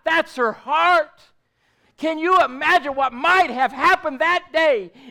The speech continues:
in the leper's house that used to be a leper that is cleansed? Can you imagine if they would have just looked at that and said, "I want to help. I want to worship like that"?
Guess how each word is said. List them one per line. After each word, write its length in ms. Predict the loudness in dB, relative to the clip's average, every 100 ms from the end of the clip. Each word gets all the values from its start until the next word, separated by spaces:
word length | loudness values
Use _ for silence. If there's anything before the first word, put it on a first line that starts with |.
| 0
in 160 | 0
the 80 | 0
leper's 520 | 0 0 2 -2 -2
house 300 | 0 2 2
that 100 | -2
used 260 | -2 -2 -2
to 80 | -4
be 140 | -2
a 80 | 0
leper 340 | 2 2 0
that 140 | -4 -4
is 120 | -6
cleansed? 680 | -6 -2 -2 -2 -6 _ _ _ _ _ _ _ _ _ -20 -6
Can 160 | -2
you 180 | 2 2
imagine 460 | 0 0 2 2 0
if 120 | 2
they 160 | 2 2
would 160 | -2
have 60 | -2
just 200 | -6 -8 _ -20
looked 280 | 0 2 2
at 140 | 0 0
that 180 | 0
and 100 | -2
said, 380 | -2 2 2 0 -12 -20 -20 -20 _ _ _ -6
"I 260 | 0 2
want 220 | 4 4
to 100 | 4
help. 580 | 4 6 6 6 6 0 _ _
I 180 | 0 2
want 300 | 4 2 4
to 60 |
worship 420 | 4 2 2 -2 0
like 300 | -2 -2 -2
that"? 520 | 2 4 4 2 -4